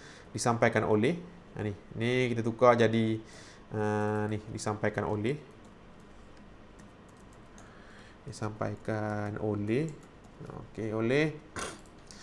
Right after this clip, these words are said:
Bawah ni kita letak nama. Apa nama tadi? Ali bin Abu. Abu bin Ali contoh. Okey, Abu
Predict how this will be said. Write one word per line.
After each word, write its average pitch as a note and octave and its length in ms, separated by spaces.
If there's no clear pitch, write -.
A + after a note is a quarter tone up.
Bawah A#2 160
ni D3+ 160
kita B2 240
letak C3 160
nama. E3+ 400
Apa A2+ 80
nama C3+ 240
tadi? F3 320
Ali B2 320
bin A#2+ 160
Abu. A2+ 400
Abu B2 240
bin B2 160
Ali A#2+ 240
contoh. G#2+ 640
Okey, A2 240
Abu A2 640